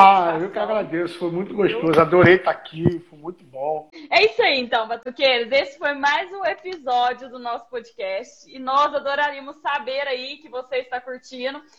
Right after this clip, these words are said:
Speaker 1: E a gente pede pra vocês compartilharem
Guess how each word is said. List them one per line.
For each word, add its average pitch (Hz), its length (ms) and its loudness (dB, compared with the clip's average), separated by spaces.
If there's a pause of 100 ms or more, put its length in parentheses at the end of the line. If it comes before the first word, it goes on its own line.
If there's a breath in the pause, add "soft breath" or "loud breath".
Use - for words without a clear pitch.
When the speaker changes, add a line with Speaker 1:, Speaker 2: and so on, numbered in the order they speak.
(320)
Speaker 1:
E 285 520 -4
a 262 60 0
gente 269 180 -12
pede 269 260 -2
pra 262 120 -6
vocês 262 380 -10
compartilharem 277 880 -2